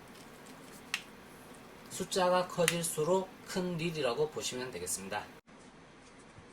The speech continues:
다음에는 좀 더 자세하게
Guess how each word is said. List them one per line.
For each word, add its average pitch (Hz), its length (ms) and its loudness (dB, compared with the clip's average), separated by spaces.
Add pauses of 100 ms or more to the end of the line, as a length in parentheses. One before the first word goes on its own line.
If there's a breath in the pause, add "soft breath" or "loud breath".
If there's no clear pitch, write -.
(1800)
다음에는 156 680 6
좀 113 280 -4
더 135 260 6
자세하게 117 760 0